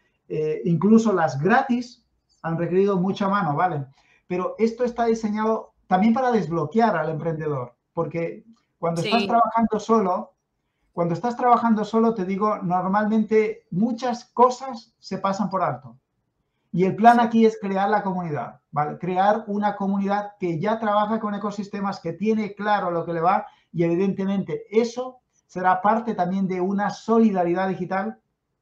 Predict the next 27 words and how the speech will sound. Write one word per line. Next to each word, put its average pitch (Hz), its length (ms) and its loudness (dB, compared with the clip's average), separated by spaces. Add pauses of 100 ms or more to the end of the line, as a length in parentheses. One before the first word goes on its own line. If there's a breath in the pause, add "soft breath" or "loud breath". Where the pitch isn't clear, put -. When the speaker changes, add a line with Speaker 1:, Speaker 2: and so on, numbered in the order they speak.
(280)
Speaker 1:
que 160 140 -8
será 175 280 0
clave 190 280 0
también 170 240 -4
para 175 160 -2
el 151 40 -6
crecimiento 156 460 -6
de 135 100 -8
todos, 110 400 -14
¿vale? 127 280 -14 (400)
Speaker 2:
Ahí 247 300 2
Guillermo 311 400 0
nos 269 120 4
pregunta 302 680 0
si 294 420 0
está 220 300 -2
integrado 262 580 6
para 196 220 2
latam 240 520 6
y 202 260 -4
en 196 140 -4
caso 220 300 -4
que 214 120 -10
sí, 247 320 -4
¿en 202 120 -2
qué 202 120 -4
países? 233 920 -2